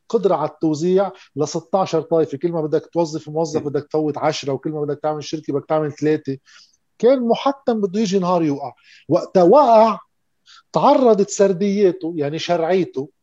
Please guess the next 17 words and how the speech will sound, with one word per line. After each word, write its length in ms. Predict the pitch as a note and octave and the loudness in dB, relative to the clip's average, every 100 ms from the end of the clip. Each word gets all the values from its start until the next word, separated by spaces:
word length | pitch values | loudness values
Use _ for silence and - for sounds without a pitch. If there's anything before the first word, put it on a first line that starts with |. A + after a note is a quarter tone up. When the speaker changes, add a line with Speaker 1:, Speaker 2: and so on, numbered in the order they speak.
| - | -12
Speaker 1:
تجاه 320 | C3+ F#3+ E3 | -2 -2 -2
الناس، 540 | E3+ D3+ D#3 F#3 - _ _ _ | -4 -6 -6 -8 -14 _ _ _
لزعزعة 960 | C3 D3+ E3+ D3 B3+ A3 F#3+ D#3+ F3+ G3+ _ _ | -2 2 2 4 2 2 0 -2 -4 -6 _ _
شديدة. 640 | - G#3 G#3 A#3 D3+ D3 - _ - | -4 -2 0 -2 -4 -8 -10 _ -14
شو 200 | A3 A#3 | -10 -8
بده 100 | A3+ | -6
يقول 220 | A#3+ G#3+ | -4 -4
للناس 440 | F#3+ F#3+ G3+ - | -4 -4 -4 -4
اللي 160 | F3 F#3+ | -2 -2
له 100 | F#3 | -2
سنين 360 | - - G3 | -6 -8 -6
بيخبروا 420 | E3 - D#3+ F3+ F#3 | -6 -8 -6 -6 -6
إنه 120 | E3 | -8
كل 200 | - F3 | -10 -10
شيء 180 | - E3 | -8 -8
ماشي 200 | D#3+ D3+ | -8 -8
الحال؟ 340 | - C#3+ E3 | -6 -6 -6